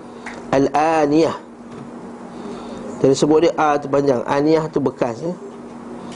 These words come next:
Dari Ibnu Abbas, dia berkata Rasulullah sallallahu alaihi wasallam memiliki pedang yang gagang. Yang gagang dan lingkarannya terbuat dari perak.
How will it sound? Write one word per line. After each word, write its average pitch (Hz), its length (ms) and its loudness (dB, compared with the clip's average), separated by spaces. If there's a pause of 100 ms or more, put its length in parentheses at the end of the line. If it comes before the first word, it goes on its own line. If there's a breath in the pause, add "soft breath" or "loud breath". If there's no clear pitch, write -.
(480 loud breath)
Dari 143 320 6
Ibnu 147 240 6
Abbas, 147 640 0 (400 loud breath)
dia 135 80 6
berkata 139 240 4
Rasulullah 143 240 2
sallallahu - 80 -4
alaihi 156 80 4
wasallam 165 240 4 (100)
memiliki 147 540 4
pedang 147 640 2
yang 139 260 4
gagang. 127 540 2 (1800 loud breath)
Yang 139 340 6
gagang 151 460 4
dan 147 160 4
lingkarannya 151 640 4
terbuat 139 480 2
dari 160 400 4 (240)
perak. 123 400 2